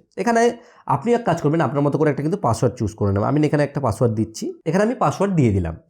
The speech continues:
দিয়ে এখান থেকে আমাকে সেভ করতে বলছে, যে আমি এই লগইন ইনফোটা সেভ রাখতে চাই কিনা, আমি এখানে সেভে ক্লিক করে দেবো। এবার আমাকে কি বলছে, যে date of birth সিলেক্ট করতে।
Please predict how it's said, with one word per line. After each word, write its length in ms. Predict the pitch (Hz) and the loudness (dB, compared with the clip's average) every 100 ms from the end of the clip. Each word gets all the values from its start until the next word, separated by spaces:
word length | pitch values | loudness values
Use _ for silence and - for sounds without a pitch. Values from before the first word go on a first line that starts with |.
| - _ _ | -20 _ _
দিয়ে 140 | 147 233 | 0 2
এখান 200 | 214 220 | 2 0
থেকে 140 | 226 | 2
আমাকে 180 | 220 220 | 2 0
সেভ 280 | 233 - 196 - | -2 -2 0 0
করতে 220 | 190 175 | 2 4
বলছে, 220 | 156 180 | 4 2
যে 80 | 165 | 2
আমি 120 | 160 | 4
এই 80 | 165 | 6
লগইন 300 | 147 147 156 | 6 4 4
ইনফোটা 300 | 147 160 165 | 2 2 0
সেভ 240 | - 131 | 2 2
রাখতে 260 | 135 135 147 | 2 0 0
চাই 160 | 135 | 0
কিনা, 240 | 127 165 427 - | 0 -2 -6 -4
আমি 140 | 139 | 0
এখানে 160 | 135 165 | 0 0
সেভে 320 | 165 117 135 | 0 2 2
ক্লিক 240 | 127 104 | 0 -2
করে 140 | 98 87 | -4 -8
দেবো। 160 | 82 - _ - - - _ - | -8 -14 _ -20 -20 -20 _ -2
এবার 220 | 202 262 | 2 2
আমাকে 280 | 240 214 196 | 2 2 2
কি 100 | 165 | 2
বলছে, 240 | 131 120 | 0 0
যে 420 | 131 151 120 104 98 | -2 -2 -2 -6 0
date 320 | 160 170 175 | 2 2 0
of 40 | |
birth 260 | 139 113 - | 0 -2 -2
সিলেক্ট 340 | - 107 87 | -4 -2 -2
করতে। 300 | 127 - - | -6 -18 -20